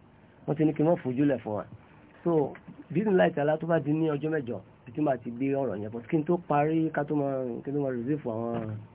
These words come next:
question àbí tí màá rí, tá a gbé kọlù.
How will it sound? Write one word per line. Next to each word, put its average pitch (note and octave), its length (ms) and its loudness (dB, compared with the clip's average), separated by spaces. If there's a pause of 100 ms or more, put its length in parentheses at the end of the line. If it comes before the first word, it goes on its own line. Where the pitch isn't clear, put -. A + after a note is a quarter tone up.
(160)
question C#3+ 340 -2
àbí A#2 240 -4
tí D3 80 -2
màá B2 420 -2
rí, B2 220 -4 (360)
tá C3 100 0
a C3+ 40 2
gbé A#2 360 -2
kọlù. A#2+ 240 -2